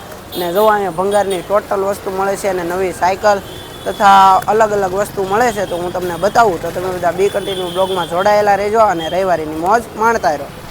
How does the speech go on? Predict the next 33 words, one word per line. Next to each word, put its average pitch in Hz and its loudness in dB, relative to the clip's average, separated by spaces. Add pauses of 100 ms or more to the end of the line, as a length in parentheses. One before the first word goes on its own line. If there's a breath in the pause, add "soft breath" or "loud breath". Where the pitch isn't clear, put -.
(160)
તો 233 6
મિત્રો, 247 0
જો, 240 0
આપણે 226 6
હવે 214 4
સળિયા 220 -2
રવિવારી 214 -2
બજારમાં 202 -2
અને 185 -6
બે 208 -2
કોર 190 -8
પટ્ટી 196 -8
હોય 185 -6
છે, 202 -12
એક 180 -2
આ 190 6
કોર 190 -2
ને 165 -2
એક - 4
આ 190 8
કોર, 190 0 (320)
એક 180 -8
ડાબી 220 6
સાઈડ 226 0
કોર 220 -2
હોય 220 0
ને 190 -6
એક 180 -6
જમણી 196 -2
કોર, 151 -8 (360)
બે 220 4
કોર 214 2
ભંગારની 202 4